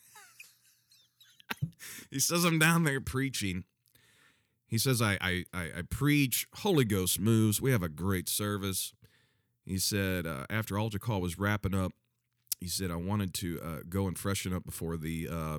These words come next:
fellowship in the fellowship hall afterwards," right? So it's a, it's a youth event. Everybody's there from other churches, right? So he's gonna go freshen up a little bit. 'Cause, I mean, when you preach the house,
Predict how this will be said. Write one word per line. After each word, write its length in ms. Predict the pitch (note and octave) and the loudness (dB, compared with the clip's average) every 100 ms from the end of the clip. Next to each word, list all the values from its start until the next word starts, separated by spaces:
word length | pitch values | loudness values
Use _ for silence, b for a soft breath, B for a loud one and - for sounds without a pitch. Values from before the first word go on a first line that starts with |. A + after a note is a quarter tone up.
| C#2 | -8
fellowship 640 | - - D3+ G#2 - D#2+ E2 | -8 -4 -2 -2 -2 -4 -4
in 100 | E2 | -4
the 60 | |
fellowship 840 | - - - C3 B2 G#2+ - F2 - | -6 -10 -4 0 2 2 2 0 -2
hall 340 | D#2+ C#2 C2+ | -4 -4 -6
afterwards," 480 | D#2 C#2 D2 C#2 C#2+ | -8 -8 -8 -10 -8
right? 260 | D#2 E2 F#2 _ _ _ _ _ _ _ _ - | -6 -6 -6 _ _ _ _ _ _ _ _ -14
So 100 | D#2+ | -10
it's 140 | D2 D2 | -8 -10
a, 40 | |
it's 220 | - D2+ | -10 -10
a 80 | D#2+ | -8
youth 380 | D#2 A2 B2+ - B B B B | -2 0 0 -4 B B B B
event. 420 | G2 F#2 G#2+ G#2+ F#2+ | -8 -4 -2 -2 -2
Everybody's 420 | G2 F2 E2 F2 | -4 -4 -4 -2
there 160 | G#2 | -2
from 140 | G2+ G2 | 0 -2
other 160 | E2+ | -2
churches, 520 | E2 - G2+ - F2+ E2+ | -4 -2 -2 -2 -4 -2
right? 340 | F2 E2+ E2 - | -2 -2 -4 -6
So 300 | - E2+ D#2+ | -6 -4 -4
he's 120 | D#2+ | -4
gonna 160 | F#2 E2 | -6 -6
go 100 | D#2+ | -6
freshen 400 | - G2+ - E2+ | -6 -6 -4 -6
up 120 | E2 | -6
a 40 | |
little 160 | D#2 D#2+ | -6 -6
bit. 120 | D#2 | -6
'Cause, 140 | F#2 G#2 | -4 -2
I 40 | |
mean, 140 | A2+ | -2
when 100 | F#2+ | -2
you 80 | G2+ | -2
preach 320 | - F#2+ F#2 | -4 -4 -4
the 80 | D#2 | -6
house, 260 | D2 D2+ | -6 -6